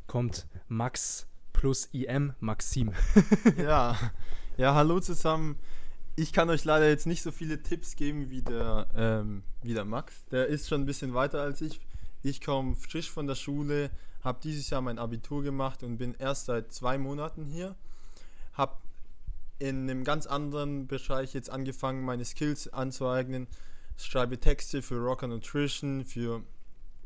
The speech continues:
Speaker 2: Felix Tönnissen, für ganz verschiedene Kunden.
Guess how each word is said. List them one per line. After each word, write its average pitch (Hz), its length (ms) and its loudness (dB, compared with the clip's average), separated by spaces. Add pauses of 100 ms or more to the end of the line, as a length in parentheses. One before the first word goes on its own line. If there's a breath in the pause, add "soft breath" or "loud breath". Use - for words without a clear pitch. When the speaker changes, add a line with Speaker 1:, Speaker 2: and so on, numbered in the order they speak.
(160)
Speaker 2:
Felix 147 440 -2
Tönnissen, 131 640 -4 (360 soft breath)
für 127 320 -2
ganz 143 260 0
verschiedene 143 460 -2
Kunden. 135 540 -6